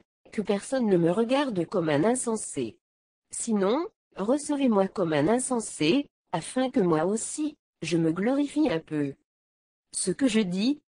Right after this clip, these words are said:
avec l'assurance d'avoir sujet de me glorifier,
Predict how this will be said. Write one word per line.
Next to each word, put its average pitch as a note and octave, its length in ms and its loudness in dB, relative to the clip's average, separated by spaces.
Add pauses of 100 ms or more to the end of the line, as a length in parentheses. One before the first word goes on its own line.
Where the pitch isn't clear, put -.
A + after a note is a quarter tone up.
(120)
avec D#3 320 -4
l'assurance D3+ 840 -2
d'avoir C4 420 -2
sujet C#4+ 400 0
de F3 80 0
me E3 160 2
glorifier, F3+ 840 -2